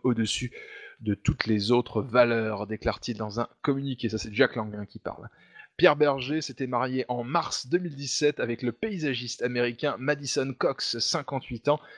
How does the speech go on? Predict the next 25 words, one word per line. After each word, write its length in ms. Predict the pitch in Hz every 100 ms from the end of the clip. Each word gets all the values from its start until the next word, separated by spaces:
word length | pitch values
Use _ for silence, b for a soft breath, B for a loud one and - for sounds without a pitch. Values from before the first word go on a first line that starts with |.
| B
vice-président 960 | 117 147 - - - 131 123 135 139 139
de 80 | 117
la 100 | 113
fondation, 560 | 135 123 117 - 113 -
euh, 240 | 107 107 101 - -
Berger 460 | 120 135 123 127
Saint-Laurent. 640 | - - 165 117 113 110 123 B B B B -
Il 180 | 107
disparaît 520 | 110 123 - 113 113 117
quelques 300 | 160 135 131
semaines 400 | - 120 127 113
avant 240 | 110 110
l'inauguration 720 | 127 180 151 135 120 110 -
des 100 | 110
deux 120 | 123
musées 360 | 139 117 113 123
dédiés 400 | 117 113 113 131
à 100 | 117
l'œuvre 400 | 110 120 127 120
de 100 | 113
son 180 | 104 120
ancien 260 | 117 - 127
compagnon 440 | 117 110 113 123
Yves 160 | 135 127
Saint-Laurent, 480 | - 110 110 120